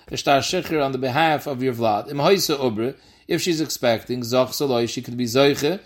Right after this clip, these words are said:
in the shtar shechir on behalf of her Ubra. How does that work?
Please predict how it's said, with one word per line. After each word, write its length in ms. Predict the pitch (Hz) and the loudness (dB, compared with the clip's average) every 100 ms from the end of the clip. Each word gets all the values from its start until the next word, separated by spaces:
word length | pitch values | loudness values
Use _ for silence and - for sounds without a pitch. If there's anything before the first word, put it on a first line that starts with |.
| _ - _ | _ -20 _
in 60 | 139 | -6
the 60 | |
shtar 200 | 135 143 | 0 0
shechir 420 | 131 - 113 123 127 | 0 -2 -4 -4 -6
on 120 | 127 | -4
behalf 480 | 120 110 117 - _ _ _ _ - | 0 2 0 -4 _ _ _ _ -2
of 160 | 131 | 0
her 140 | 120 180 | 2 2
Ubra. 320 | 240 233 147 _ _ _ _ _ _ | 2 0 -6 _ _ _ _ _ _
How 140 | 131 | 4
does 160 | 147 135 | 4 4
that 160 | 165 | 4
work? 380 | 185 247 - - | 4 2 0 -16